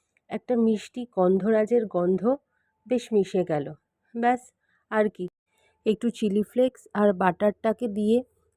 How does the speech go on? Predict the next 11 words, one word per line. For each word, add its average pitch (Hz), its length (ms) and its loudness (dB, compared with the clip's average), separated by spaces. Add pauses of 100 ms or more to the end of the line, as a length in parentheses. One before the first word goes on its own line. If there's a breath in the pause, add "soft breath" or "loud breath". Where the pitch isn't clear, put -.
খানিকক্ষণ 208 440 2 (120)
বন্ধ 190 340 4
করে 220 280 2
রেখে 214 280 2
ঢাকা 190 360 -4
দিয়ে 214 200 2
রাখলাম। 226 400 0 (840)
আর 214 80 -2
এটাই 208 320 2 (1200)
জানি 220 320 4
টিফিনে 220 500 0